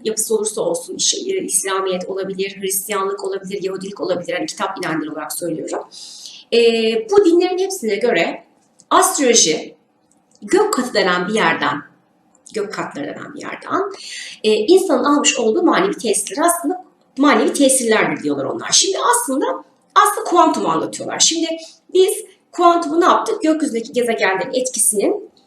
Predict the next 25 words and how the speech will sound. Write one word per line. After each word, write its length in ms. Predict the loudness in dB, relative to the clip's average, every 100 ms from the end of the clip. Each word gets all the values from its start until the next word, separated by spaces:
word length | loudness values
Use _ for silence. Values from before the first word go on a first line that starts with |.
| _ _
insanın, 880 | 6 6 8 4 4 4 2 0 -6 -18 _ _ _
e, 60 | -2
yapısı 420 | 2 0 0 -4
üzerindeki, 680 | 0 2 2 0 0 2 2 0 -10 -20 -20 -8
e, 180 | -2 -2
kuantumsal 720 | 4 4 4 2 -2 -2 0
tesirinden 680 | 4 4 6 2 4 4 4
bahsettik. 500 | 0 -4 -10 -14 _
Yani 180 | -4 -2
aslında 360 | 0 0 -2 -2
biz 80 | -2
insan 280 | -4 -2
olarak 300 | 0 0 0
böyle 140 | 2 2
etkileniyoruz 440 | 2 -2 0 0
gökyüzünden 460 | -2 -6 -6 -6 -6 -8
dedik. 120 | -16 _
Biz 180 | -10 -2
bir, 120 | -2 -2 -10 _ _
biz 260 | -8 -8 -6
bir, 140 | -6
bizim 200 | -4 -2
bir 80 | 0
yapımız 420 | 0 4 4 4
var. 200 | 4 4